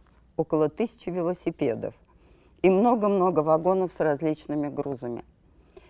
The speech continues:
Такой интересный факт. В числе трофеев оказался генеральский парадный мундир и шпага – на которой была надпись, что это оружие было вручено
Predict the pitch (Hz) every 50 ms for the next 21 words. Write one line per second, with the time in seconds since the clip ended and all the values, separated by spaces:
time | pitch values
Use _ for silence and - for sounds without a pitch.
0 | _ _ _ - 185 180 - 262 269 269 - - 254 220 247 233 - - 220 220
1 | - - 165 135 - - - - _ - 185 175 - - 185 202 220 214 208 190
2 | - _ - 190 190 190 - - 262 269 262 233 147 - - _ _ _ 160 -
3 | - 185 196 196 220 226 240 - - 185 170 175 180 202 202 196 208 226 240 226
4 | - - 196 185 - 185 190 185 185 185 185 175 175 190 190 190 190 185 170 165
5 | 131 120 - - _ _ _ _ _ - 190 - - _ 214 190 135 110 - -
6 | - _ _ _ _ _ _ _ _ _ - - _ _ _ - 185 190 - 226
7 | 220 - - 233 226 202 196 190 196 180 180 185 180 175 156 139 - _ _ -
8 | - - - - - _ 165 165 160 - 175 170 180 208 254 247 175 165 156 151
9 | 135 156 156 151 156 147 175 170 170 175 - - 196 202 185 160 143